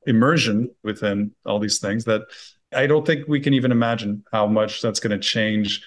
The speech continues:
the nature of the content that's gonna be created, of the applications, but the way that's going to affect us, right? Which obviously is, could be used for good or bad, but as an artist, as someone who's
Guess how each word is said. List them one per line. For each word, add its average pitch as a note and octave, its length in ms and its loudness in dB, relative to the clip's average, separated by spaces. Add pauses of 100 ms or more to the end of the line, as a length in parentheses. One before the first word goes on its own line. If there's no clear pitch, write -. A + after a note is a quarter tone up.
(220)
the A#2 240 -4
nature C#3 420 4
of D3+ 80 0
the D#3+ 60 0
content D3+ 400 -2
that's D3+ 140 -2
gonna D3+ 140 -2
be D3+ 100 -4
created, D#3+ 580 -2
of G#2+ 120 -4
the A2+ 100 -2
applications, C#3 840 0 (340)
but A#2 140 2
the C3 80 4
way C#3 120 4
that's B2 220 2
going A2+ 280 2
to A#2 280 -2
affect A2 380 -2
us, - 380 -2
right? G#2 240 0 (100)
Which G2+ 280 -6
obviously G#2+ 580 0
is, G2+ 360 -6 (360)
could B2 120 -4
be A2+ 80 2
used A2 220 2
for A#2 120 0
good A#2 180 2
or A2+ 60 2
bad, B2+ 540 0
but A#2+ 300 0 (480)
as A#2 460 -2
an A2+ 180 0
artist, A2+ 400 0
as A#2 180 -2
someone A2 280 -2
who's G#2 500 -2